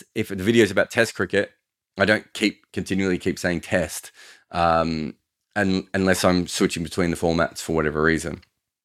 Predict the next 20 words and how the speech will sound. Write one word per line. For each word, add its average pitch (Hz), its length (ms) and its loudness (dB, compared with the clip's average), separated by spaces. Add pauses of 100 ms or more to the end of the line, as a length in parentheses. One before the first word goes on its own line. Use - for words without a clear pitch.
(320)
And 123 140 6
the 131 60 8
real 175 220 6
reason 113 480 2
for 101 200 0
all 92 100 2
that 98 300 4
is 90 260 2 (380)
that 120 180 2
it's 110 160 0
just - 180 0
clunky. 113 520 -2 (140)
And, 107 160 -2 (580)
you 127 100 6
know, 110 140 8 (500)
it's, 127 260 2
it's 117 120 -2
a 127 40 0
bit 156 200 4
like 110 340 4